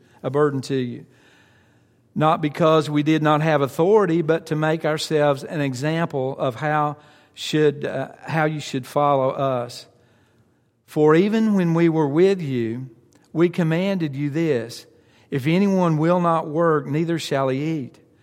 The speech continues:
For we hear that there are some who walk among you in a disorderly manner, not working at all, but are busybodies.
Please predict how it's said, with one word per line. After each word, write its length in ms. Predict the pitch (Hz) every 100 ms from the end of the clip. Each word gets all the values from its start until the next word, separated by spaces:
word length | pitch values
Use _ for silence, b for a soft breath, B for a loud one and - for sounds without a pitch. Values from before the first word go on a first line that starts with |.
| b b b b
For 300 | - 160 156
we 240 | 156 208
hear 460 | 170 185 196 175 156
that 220 | 151 151
there 220 | 156 160
are 40 | 147
some 520 | - 185 180 175 165
who 200 | 143 143
walk 320 | 151 170 175
among 400 | 139 147 185 196
you 320 | 139 120 127 - B B B
in 140 | 156
a 60 | 147
disorderly 680 | 143 135 160 170 185 196
manner, 360 | 190 147 139 139
not 240 | 143 143
working 420 | 147 156 160 147 135
at 100 | 131
all, 300 | 151 156 139
but 160 | 131
are 100 | 139
busybodies. 960 | 135 175 156 135 120 120 117 - -